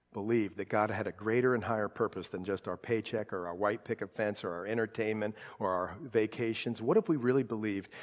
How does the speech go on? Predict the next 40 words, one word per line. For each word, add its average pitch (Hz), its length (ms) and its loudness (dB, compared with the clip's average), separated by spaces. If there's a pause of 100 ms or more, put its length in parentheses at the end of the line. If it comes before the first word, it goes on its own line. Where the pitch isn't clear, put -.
(160)
that 113 160 2
the 107 80 0
Lord 123 380 2
Jesus 110 420 0
is 98 140 -4
coming 113 420 -2
back 98 340 2
in 101 200 -4
judgment? 104 520 0
And 127 120 2
until 208 400 4
that 131 240 6
time, 107 400 0 (340)
the 110 140 2
Lord, 131 380 8
as 117 280 0
new 139 160 8
creations, 127 680 2
is 110 240 -2
asking 156 500 4
us 104 260 4
to 113 120 0
move 123 280 4
out 107 300 6
and 113 140 -4
to 104 80 0
share 175 420 2
the 190 100 2
gospel 127 540 6
of 95 120 -4
Jesus 120 400 -2
Christ 110 380 4 (280)
so - 240 8
that 143 160 12
as 127 180 4
many 208 560 10
as 127 160 4
he 160 140 4
could 107 240 -2
get 151 340 6